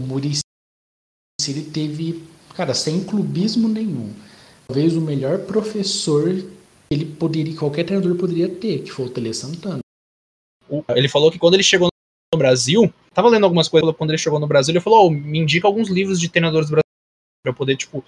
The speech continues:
Speaker 2: um, então meio que de técnico. A gente tem muito técnico que é boleiro, que é medalhão, só que peca na, na parte acadêmica. E hoje o futebol, ele evolu-, ele evolui a galopada, cara. Ele evolui a cada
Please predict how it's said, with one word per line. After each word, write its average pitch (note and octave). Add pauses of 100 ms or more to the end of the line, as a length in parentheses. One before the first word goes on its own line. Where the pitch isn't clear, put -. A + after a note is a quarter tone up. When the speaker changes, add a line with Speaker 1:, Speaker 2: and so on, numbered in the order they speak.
(160)
Speaker 2:
um, D#3+
então D3+
meio F3
que F3
de F3
técnico. C3
A C#3+
gente D#3
tem E3+
muito E3
técnico E3
que D#3+
é D3+
boleiro, D#3
que D3+
é C#3
medalhão, E3 (280)
só -
que A3+ (300)
peca B3
na, G3
na F3+ (260)
parte G3
acadêmica. G3
E E3
hoje G#3
o G3
futebol, E3+
ele E3+
evolu-, C#3+
ele D3
evolui D3+
a F#3
galopada, G3
cara. A#2
Ele A#2+
evolui C#3+ (300)
a B2+
cada E3+